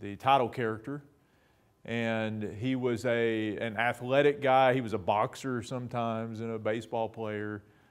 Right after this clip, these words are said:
Uh, but he was, uh, supposed to be from the Ozarks, kind of a big country galoot sort of guy. And Ozark Ike, the baseball player,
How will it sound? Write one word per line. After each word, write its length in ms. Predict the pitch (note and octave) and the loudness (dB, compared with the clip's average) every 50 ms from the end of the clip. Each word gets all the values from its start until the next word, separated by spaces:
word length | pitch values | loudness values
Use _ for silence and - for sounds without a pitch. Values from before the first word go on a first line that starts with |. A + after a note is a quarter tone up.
| _ _ _ - | _ _ _ -8
Uh, 320 | - G#2 G#2 G2+ G2+ G#2 G2+ | -4 -2 0 0 0 0 0
but 220 | G2+ B2+ B2 A2 | 2 0 0 2
he 160 | A#2 B2+ B2+ | 2 0 -2
was, 280 | A2+ A2+ A2 G#2 - A#2+ | -2 -2 -4 -4 -4 -4
uh, 280 | A2 G#2 G#2 G2 F#2+ F#2 | -2 -2 -2 -2 -4 -8
supposed 360 | - - B2+ A2 C#3 C#3 - | -10 -10 -2 0 0 0 0
to 60 | C3 | -2
be 120 | B2 B2 A2+ | -4 -6 -4
from 220 | - C3+ C3+ C3+ | -2 -2 -4 -2
the 140 | B2+ B2+ B2 | 0 0 0
Ozarks, 360 | B2 A#2+ A#2 A#2+ B2+ A#2+ A#2+ | 2 0 2 0 0 0 0
kind 160 | - D3+ D3 | -2 0 0
of 80 | C#3+ B2 | 0 0
a 60 | B2 | -2
big 640 | G#2+ G2+ A#2 C#3+ D3+ D3+ D3+ D3+ D3 C#3 B2+ A#2+ G2+ - - - _ _ _ _ _ _ _ _ _ _ _ _ _ _ _ - | -2 0 0 2 2 4 4 4 2 2 0 -4 -8 -10 -14 -20 _ _ _ _ _ _ _ _ _ _ _ _ _ _ _ -12
country 420 | - - D#3+ D#3+ C#3+ - D3+ C#3 B2+ | -4 -2 0 0 2 2 2 0 2
galoot 480 | A#2+ C3+ A#2+ A#2+ C3+ C#3 C#3 C3+ - - - - _ _ | 2 0 2 2 2 2 0 -2 -4 -10 -20 -20 _ _
sort 280 | - - D3 C#3 C3+ C3 | -8 -2 0 2 2 2
of 140 | B2 A#2 B2+ - - _ _ - A#2 | 0 -2 -4 -10 -20 _ _ -8 -4
guy. 480 | A#2 A#2 A2+ A2+ A2+ A2+ A2+ A2+ A2 G#2 G2+ - - _ _ _ _ _ _ - _ _ _ _ _ _ - | 0 2 2 4 2 2 0 0 -2 -6 -10 -16 -20 _ _ _ _ _ _ -20 _ _ _ _ _ _ -10
And 640 | - A#2 A#2 A2+ A2 A2 A2 G#2+ G#2+ G#2+ G#2+ F#2 F2+ - - _ _ _ _ _ _ _ _ _ _ _ _ _ _ _ _ - | -6 -4 -2 0 0 0 0 0 -2 -4 -8 -10 -12 -16 -18 _ _ _ _ _ _ _ _ _ _ _ _ _ _ _ _ -4
Ozark 460 | - C3 C3+ A2+ C#3 C3 A#2+ A2 - | -2 -2 0 4 4 4 4 4 4
Ike, 480 | A2+ B2+ D#3 D#3+ C3+ C3 - - - - - _ _ _ _ _ _ - | 4 6 8 8 8 8 6 2 -8 -20 -20 _ _ _ _ _ _ -8
the 80 | - | 2
baseball 460 | A#2 D#3+ A3+ B3 - - D3 B2 A#2 - | 8 8 8 8 8 6 6 6 6 6
player, 580 | - B2 A#2+ A2 G#2+ G#2+ A#2 C#3 C#3+ C3+ - | 4 0 0 2 2 0 0 0 -2 -4 -8